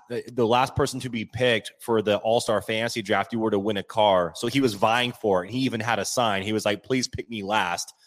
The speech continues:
I need to get a car. Like, I don't have a car." And it was a whole big thing. He was clearly intoxicated. And I'm like, "This is the kind of shit that I want. This is what I want the N H L to get behind." So I need more moments like this.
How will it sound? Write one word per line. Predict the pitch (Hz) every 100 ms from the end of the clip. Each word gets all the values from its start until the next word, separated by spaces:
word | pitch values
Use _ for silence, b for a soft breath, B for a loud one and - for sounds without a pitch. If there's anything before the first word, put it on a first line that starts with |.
| b b
I | 104
need | 110 117
to | 113
get | 104
a | 98
car. | - 110
Like, | 90
I | 110
don't | 104
have | 98
a | 92
car." | - 110 82 80 _ _ _
And | 123
it |
was | 120
a | 113
whole | 135 139
big | 131 120 98
thing. | 123 113 110 - -
He |
was | 123 -
clearly | - 147 139
intoxicated. | 113 - 120 135 - 107 104 90 92 104 B B
And | 139
I'm | 160
like, | 165 143
"This | 214 269
is | 214
the | 226
kind | 220 202
of | 185
shit | - 202
that | 185
I | 175
want. | 143 180 104
This | 147 180
is | 180
what | 185
I | 190
want | 180 180
the | 151
N | 170
H | 170
L | 165 151
to |
get | 120 151
behind." | 110 98 87
So | 113
I | 131
need | 165
more | 165 156
moments | 135 135 -
like | 92 -
this. | 80 -